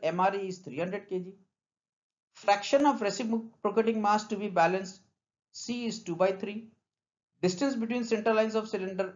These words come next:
L is zero point six meter. Distance between wheel center lines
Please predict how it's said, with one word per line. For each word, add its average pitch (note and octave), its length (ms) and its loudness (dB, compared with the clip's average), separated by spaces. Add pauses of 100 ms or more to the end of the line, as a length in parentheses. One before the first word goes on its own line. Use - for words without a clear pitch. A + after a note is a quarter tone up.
L F#3+ 140 4
is F#3 160 0
zero D3+ 160 0
point D#3+ 200 -4
six G3+ 240 -12
meter. F#3+ 300 -6 (800)
Distance A3 340 2
between G#3+ 440 2
wheel G#3+ 180 2
center G#3+ 300 2
lines G3 320 2